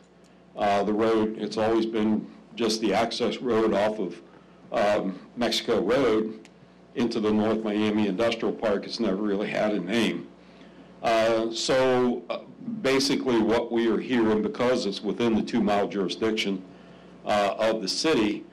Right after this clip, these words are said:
uh, we're asking you to consider the name of American Parkway. And the way we came up with that name is recognizing American Stationery, uh, that was actually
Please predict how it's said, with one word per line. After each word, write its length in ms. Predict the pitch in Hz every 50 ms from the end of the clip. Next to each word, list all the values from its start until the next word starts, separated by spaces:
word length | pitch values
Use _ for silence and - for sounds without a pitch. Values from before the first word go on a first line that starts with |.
| - - - - - -
uh, 160 | - 104 98 104
we're 220 | 117 123 127 127
asking 400 | 110 104 113 110 - 120 110 104
you 260 | 104 110 110 110 110 98
to 80 | 95
consider 680 | 92 - 101 92 - - - - 139 - 120 113 107 -
the 120 | - 104
name 500 | 98 104 107 107 101 92 95 98 92 - - - - - - - - -
of 280 | 120 110 104 104 101
American 540 | 101 98 98 104 110 107 98 - - 85 82 -
Parkway. 760 | - - - 135 110 - - 110 95 92 95 95 107 110 - - - - - - - - - - - - - 117
And 220 | 110 104 104 104
the 60 | 110
way 200 | 113 117 110 110
we 160 | 110 117 113
came 320 | 110 - 117 107 104 107 110
up 140 | 113 113 -
with 120 | 104 92 -
that 220 | 110 98 - 113
name 440 | 120 107 101 101 104 107 107 107 107
is 320 | - 110 110 107 98 90 87
recognizing 760 | 104 113 110 110 - - - 104 107 104 104 101 - 110 101
American 380 | 95 98 104 98 90 - - -
Stationery, 720 | - - 127 123 117 113 110 104 98 98 95 98 95 92 - - - - - - - - - -
uh, 140 | 98 101 -
that 100 | 101 104
was 160 | 92 95 98
actually 580 | 117 104 107 104 104 - 117 104 95 98 101